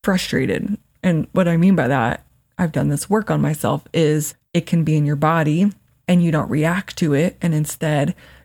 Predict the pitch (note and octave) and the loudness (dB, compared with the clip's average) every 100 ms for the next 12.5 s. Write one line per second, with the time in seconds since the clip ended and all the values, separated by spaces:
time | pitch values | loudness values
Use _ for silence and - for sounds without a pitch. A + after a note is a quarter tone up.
0 | _ E3+ D#3+ D3+ D3+ - C3 A#2+ A2 G#2 | _ -4 0 0 0 0 -2 -2 -4 -8
1 | _ _ - D#3 C#3+ B2 C#3+ - D#3+ F3 | _ _ -4 -2 -2 -2 -4 -4 -2 0
2 | G3+ G#3+ B3+ - C4 B3+ - - - _ | 0 -2 -2 -2 -4 -4 -8 -10 -20 _
3 | _ - - - - - - A2 B3+ - | _ -14 -14 -14 -20 -10 -4 -2 -2 -4
4 | - - G3+ - - - - - - - | -8 -6 -6 -8 -8 -6 -6 -8 -6 -2
5 | F#3 A3 G#3+ - G3+ G3+ G3+ - - - | 2 2 0 -2 0 0 -2 -6 -18 -20
6 | _ _ - C3 B2 F3 - F3+ - - | _ _ -4 -4 -4 -6 -6 -6 -6 -6
7 | - - B3+ A#3+ A#3+ - - - - _ | -6 -2 0 2 -2 -6 -12 -12 -18 _
8 | _ G3 F#3+ F3 E3 D#3 D3+ - E3+ D#3+ | _ 2 2 2 2 0 -2 -4 -2 0
9 | D3+ C#3+ D3 - A2+ G#2 - - - C3+ | 0 -2 -4 -4 -4 -4 -6 -8 -10 -6
10 | B2+ - - - - - - - - - | -6 -6 -8 -6 -6 -6 -8 -8 -10 -12
11 | - E3 - F3 D3+ - - D2 F#3+ _ | -6 -6 -4 -2 0 -2 -4 -8 -10 _
12 | _ F#3+ D#3+ D#3+ | _ 0 0 -2